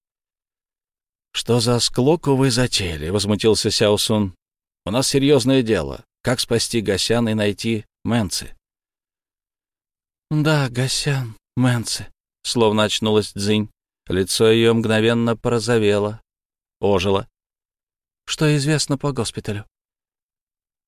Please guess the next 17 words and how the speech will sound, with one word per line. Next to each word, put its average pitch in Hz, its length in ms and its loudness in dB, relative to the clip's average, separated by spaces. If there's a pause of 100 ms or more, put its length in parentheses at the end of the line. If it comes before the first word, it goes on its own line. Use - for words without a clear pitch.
(320)
«Госпиталь, 143 680 0
к - 60 -12
счастью, 135 460 0
не 123 100 4
японский», 110 640 -2 (180)
ответил 98 420 -2
Сяо 98 240 0
Сун. 92 340 -6 (280)
«Принадлежит 120 640 0
армии 120 480 2 (120)
Манчжоуго. 104 680 2 (160)
Японцы 127 480 0
не 120 140 2
стали 113 300 0
бы 80 100 -4
лечить 82 340 -6
китаянку. 73 680 -8